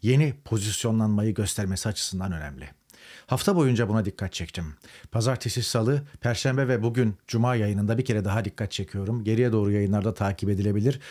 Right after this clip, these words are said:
Fakat bugün çok fazla detay paylaşmayacağım. Yeni bir detay da yok. Esasen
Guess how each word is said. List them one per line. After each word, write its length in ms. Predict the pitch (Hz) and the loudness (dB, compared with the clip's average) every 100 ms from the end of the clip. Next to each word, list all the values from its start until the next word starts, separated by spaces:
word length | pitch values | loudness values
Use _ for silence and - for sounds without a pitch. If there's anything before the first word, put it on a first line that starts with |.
| - - | -20 -8
Fakat 280 | 156 160 123 | -2 -2 0
bugün 260 | 139 139 | 0 0
çok 220 | 113 156 | 0 -4
fazla 240 | - 117 113 | 0 0 2
detay 300 | 113 127 117 | 2 0 0
paylaşmayacağım. 720 | 107 107 113 - 98 98 131 143 - | 0 0 0 -2 0 0 -2 -4 -6
Yeni 220 | - 139 160 | 2 4 4
bir 140 | 135 | 4
detay 300 | 120 131 135 | 0 0 -2
da 60 | 98 | -2
yok. 240 | 80 - | -8 -10
Esasen 440 | 107 123 107 127 | -6 -4 -2 -2